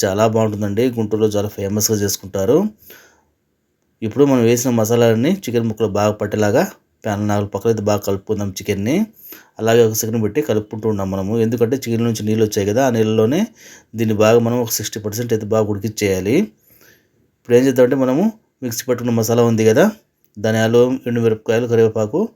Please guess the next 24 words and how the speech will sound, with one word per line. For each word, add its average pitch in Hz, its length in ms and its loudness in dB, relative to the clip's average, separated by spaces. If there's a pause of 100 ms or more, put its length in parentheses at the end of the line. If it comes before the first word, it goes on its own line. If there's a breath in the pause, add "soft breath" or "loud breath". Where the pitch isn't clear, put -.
(360 loud breath)
ఆ 101 100 -12
మసాలా 104 320 -4
మొత్తం 104 240 -4
అయితే 107 160 -2
వేసేద్దాము 101 480 -2 (100)
చికెన్లో. 95 400 -2 (1160 soft breath)
మనకు 123 280 0
ఈ - 20 2 (280)
స్టేజ్లో 135 340 2
ఉన్నప్పుడు 131 320 0 (440)
ఈ 123 120 -4
మసాలా 123 300 2
వేసుకున్నామంటే, 120 500 0
చికెన్ 127 260 -2
ముక్కలకైతే 117 400 0 (140)
బాగా 107 320 4 (560 soft breath)
ఊరుతుందండి 117 480 -2
మసాలా 110 320 2
అనేది, 104 200 2 (100)
ఎందుకంటే 120 380 2
already-గా 113 300 2
మనకు 127 220 2
చికెన్ 117 240 -4
నుంచి 120 180 -4